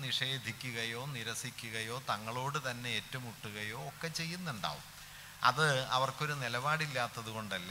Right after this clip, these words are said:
നിലപാടില്ലാത്തതിൻ്റെ പേരിൽ കേരളത്തിൽ വലിയ തോതിൽ പരിഹസിക്കപ്പെട്ട ഒരു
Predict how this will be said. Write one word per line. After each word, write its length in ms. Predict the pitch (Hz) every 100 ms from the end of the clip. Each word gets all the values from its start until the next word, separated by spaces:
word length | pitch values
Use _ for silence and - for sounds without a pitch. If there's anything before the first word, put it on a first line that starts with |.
| 107
നിലപാടില്ലാത്തതിൻ്റെ 1080 | 110 104 110 120 120 120 117 - 113 113 117
പേരിൽ 320 | 113 113 120 117
കേരളത്തിൽ 420 | 107 107 104 113 117 110
വലിയ 220 | 101 120
തോതിൽ 360 | 117 110 107 113 110
പരിഹസിക്കപ്പെട്ട 800 | 104 101 107 110 110 101 107 113 107 - - - 107
ഒരു 120 | 110